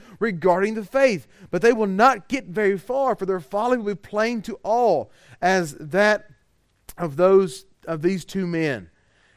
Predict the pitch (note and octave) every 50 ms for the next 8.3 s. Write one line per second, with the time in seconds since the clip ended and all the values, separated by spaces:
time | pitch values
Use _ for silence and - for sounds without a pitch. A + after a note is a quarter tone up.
0 | _ _ - D3 D#3 D#3+ - F#3 F#3 F3+ E3 - - F#3+ F3+ F3 F3 D#3+ D3 -
1 | - D#3 D#3 D#3+ E3+ - - E3 D3+ - D3+ D#3+ C#3 - - E3+ E3+ D#3+ - -
2 | D#3 C#3 C#3+ C3+ C3 B2 A#2+ - - - - A#2 - C#3+ D3 E3 E3 D#3+ - -
3 | - G3+ G3 F3 D#3+ D#3+ F3 G#3 G3+ F#3+ F3+ F#3 F#3+ F#3 F#3 E3 E3+ D3+ - -
4 | - - - F3+ F#3 D3+ - G3+ G3 G#3 G#3 G3 F#3 F3 D#3+ C#3 - - G#3+ A3
5 | F#3+ - F3+ E3 D#3+ D#3+ D#3 D3 - - F#3 G3 G3 F#3+ F#3 F3 E3+ E3 D#3+ -
6 | - F3+ G3 G#3 G#3+ G3 F#3+ F3+ F3+ F3 F3+ F#3 G3 G3+ - - E3+ D3+ D3+ -
7 | - F#3+ G3 G#3 G#3+ F3+ F3+ D#3+ D3+ - F3+ F#3+ G#3 G3 G3 F3+ D#3 F3 D#3+ D#3+
8 | E3 E3+ F#3 G3+ G#3+